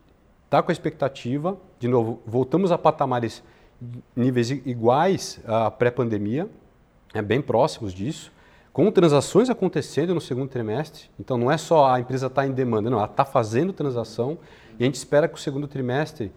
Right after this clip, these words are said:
o segundo semestre do ano, isso aconteça de forma, é, muito gradativa e aumente, porque com a questão da vacina, né, com as empresas, é, já, é, vendo a sua, os seus funcionários aí até trinta anos talvez sendo vacinados em julho, até vinte anos em,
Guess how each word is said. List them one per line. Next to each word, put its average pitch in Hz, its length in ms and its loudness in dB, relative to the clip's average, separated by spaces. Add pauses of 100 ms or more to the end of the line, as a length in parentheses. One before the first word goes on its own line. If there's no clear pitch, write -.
(220)
o - 40 -18
segundo 135 240 -2
semestre 147 480 0
do 117 100 -2
ano, 139 140 0
isso 139 160 -2
aconteça 151 560 -4
de 120 100 -10
forma, 131 380 0 (360)
é, 120 200 0
muito 147 920 0
gradativa 143 600 2
e 160 80 4
aumente, 151 580 0 (140)
porque 120 1000 0
com 123 80 0
a 117 40 0
questão 156 280 -4
da 170 80 4
vacina, 120 800 0 (400)
né, 110 140 -4
com - 80 -2
as 110 100 -4
empresas, 143 480 0 (380)
é, 110 160 0
já, 127 340 4 (240)
é, 107 580 -2
vendo 131 280 2
a - 20 2
sua, 123 340 -2
os 123 120 -6
seus 127 180 -4
funcionários 120 640 0
aí 113 180 0
até 113 320 0
trinta 120 360 -4
anos 113 180 0
talvez 110 240 -4
sendo 120 140 -4
vacinados 117 420 -4
em 110 60 -4
julho, 113 500 0
até 101 180 -2
vinte 117 240 -6
anos 113 220 -2
em, 110 160 -2